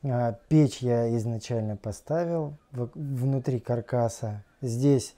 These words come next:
ещё даже окна не было, всё это просто зашито У С Б. Заходим, холодно. Закидываем дров, начинаем укладывать утеплитель.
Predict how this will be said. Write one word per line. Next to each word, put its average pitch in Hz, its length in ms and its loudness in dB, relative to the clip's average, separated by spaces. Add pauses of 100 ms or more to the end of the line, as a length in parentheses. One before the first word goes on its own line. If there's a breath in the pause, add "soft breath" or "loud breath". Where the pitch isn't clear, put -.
(200 soft breath)
ещё 131 220 -2
даже 120 300 2
окна 156 340 2
не 180 180 4
было, 156 300 4
всё 143 200 2
это 135 180 2
просто 135 380 0
зашито 123 500 0
У 123 140 2 (100)
С 113 100 2
Б. 113 320 2 (320 loud breath)
Заходим, 147 600 2
холодно. 107 640 -2 (320)
Закидываем 135 760 4
дров, 175 380 6 (680 soft breath)
начинаем 135 760 -2 (720)
укладывать 131 680 2
утеплитель. 104 640 -2